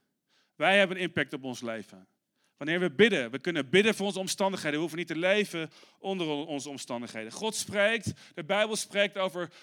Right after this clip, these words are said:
Gods plannen voor ons leven. God heeft plannen voor ons leven. God heeft hoopvolle plannen, goede plannen, een goede toekomst. Right? God zegt, ehm, in Romeinen hoofdstuk vijf vers zeventien,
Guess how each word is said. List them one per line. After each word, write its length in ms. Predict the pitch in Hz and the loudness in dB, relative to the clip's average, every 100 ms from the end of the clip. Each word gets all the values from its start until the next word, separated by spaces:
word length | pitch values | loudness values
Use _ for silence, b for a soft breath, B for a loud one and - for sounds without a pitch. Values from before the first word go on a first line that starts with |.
| B | B
Gods 480 | - - 214 208 - | -20 -4 0 0 -2
plannen 420 | 247 262 247 165 | 0 2 2 0
voor 140 | - 165 | -4 -6
ons 100 | 143 | -6
leven. 160 | 135 | -6
God 200 | 156 240 | -4 -2
heeft 260 | 202 202 - | -2 -4 -4
plannen 320 | 220 233 208 | -4 -2 -4
voor 140 | 180 | -6
ons 120 | 160 143 | -8 -6
leven. 220 | 131 127 | -8 -8
God 140 | 196 | -8
heeft 200 | 170 139 | -10 -8
hoopvolle 500 | - 220 226 - 226 | -2 -2 -2 -6 -8
plannen, 400 | - 190 190 185 - B | -4 -2 -2 -4 -8 B
goede 340 | - 180 220 214 | -10 -2 0 0
plannen, 360 | - 208 202 | 0 -4 -2
een 60 | 175 | -6
goede 320 | - 220 202 | -6 -4 -4
toekomst. 680 | - - 135 104 - - _ _ _ _ _ | -6 -8 -10 -12 -16 -20 _ _ _ _ _
Right? 280 | 117 143 262 _ _ b b | -4 -4 -4 _ _ b b
God 220 | - 202 | -4 -2
zegt, 380 | - 214 226 - - B B | 0 0 2 2 -2 B B
ehm, 320 | 160 165 170 175 | 0 2 0 -4
in 160 | - 180 | -6 -4
Romeinen 440 | 170 185 190 196 | -4 0 0 0
hoofdstuk 260 | 180 175 196 | -2 -4 -8
vijf 280 | - 196 196 | -2 0 0
vers 180 | 175 - | -2 -2
zeventien, 680 | 196 208 - 202 202 214 | 0 0 -2 -6 -6 -8